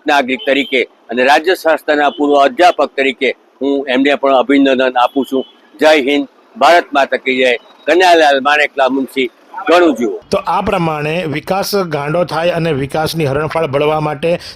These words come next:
Speaker 2: તમે લો ગાર્ડન બનાવો, લેઝર લાઇટ શો મૂકો, કાઇટ ફેસ્ટિવલ કરો, ફ્લાવર શો કરો, પણ જેમણે આ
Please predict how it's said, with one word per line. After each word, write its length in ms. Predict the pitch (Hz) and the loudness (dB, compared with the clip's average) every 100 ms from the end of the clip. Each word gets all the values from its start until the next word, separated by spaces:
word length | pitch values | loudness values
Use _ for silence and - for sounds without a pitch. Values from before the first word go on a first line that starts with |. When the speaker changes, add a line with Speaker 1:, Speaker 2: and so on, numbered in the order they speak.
| - | -8
Speaker 2:
તમે 280 | 156 165 160 | -4 -2 -2
લો 180 | 135 143 | -2 -2
ગાર્ડન 360 | 156 160 170 | -2 -2 -2
બનાવો, 580 | 170 170 170 175 180 185 - - 143 | -2 -2 -2 0 0 -2 -10 -10 -4
લેઝર 300 | 143 139 156 | -2 0 0
લાઇટ 260 | 143 151 | 0 -2
શો 220 | 139 180 | -2 0
મૂકો, 560 | 175 175 165 180 180 185 - - | 0 -2 0 0 0 -2 -10 -10
કાઇટ 240 | 147 165 | -8 -6
ફેસ્ટિવલ 560 | - 165 - 180 180 180 | -4 -4 0 0 2 0
કરો, 460 | 175 180 185 185 180 - - | 0 0 2 0 -4 -14 -4
ફ્લાવર 320 | 151 156 175 | -2 0 -2
શો 220 | 160 185 | -2 -4
કરો, 400 | 185 202 170 156 - - | -2 -2 0 -4 -8 -6
પણ 160 | 185 | -4
જેમણે 480 | 143 139 143 156 185 | -2 -4 -2 -2 -4
આ 280 | 202 214 | -4 -6